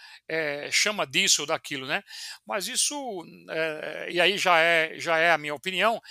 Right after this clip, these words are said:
foi uma, é, é, é uma clara, uma clara, é, é, é, é estratégia de diferenciar o que se pratica de novo na, na construção pré-fabricada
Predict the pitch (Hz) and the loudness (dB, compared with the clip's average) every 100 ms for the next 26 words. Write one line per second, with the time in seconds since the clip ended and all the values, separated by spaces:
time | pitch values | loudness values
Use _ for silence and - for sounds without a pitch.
0 | - - _ - - 180 202 220 226 226 | -18 -18 _ -10 -6 -2 -2 -4 -2 0
1 | 180 160 - - 151 151 175 220 - 185 | 0 0 -6 0 0 2 0 0 -4 -2
2 | 269 - 202 262 302 - - 180 190 - | -2 4 8 8 6 -2 -10 -6 -6 -6
3 | _ - 208 269 277 247 _ _ _ _ | _ -2 0 2 2 0 _ _ _ _
4 | _ - 165 - 165 - 156 151 151 160 | _ -4 -4 0 -2 0 0 0 -2 -2
5 | 151 - 202 - 175 175 165 240 - - | -2 2 2 4 4 4 2 -4 -6 -18
6 | - 160 180 277 269 247 240 - 185 208 | -14 -10 -4 0 0 6 8 10 8 6
7 | 240 147 - - - - _ 165 - 214 | 4 0 -6 -20 -20 -20 _ -16 -6 -2
8 | 254 269 254 214 - 214 196 185 208 - | 0 0 2 4 4 2 0 0 0 -2
9 | 160 202 185 247 254 170 151 139 - 151 | -2 -2 2 2 0 -2 -2 -4 -6 -10
10 | - 156 - 156 139 156 - 147 143 147 | -8 -6 -4 -6 -4 0 2 0 0 4
11 | 151 196 269 | 6 4 0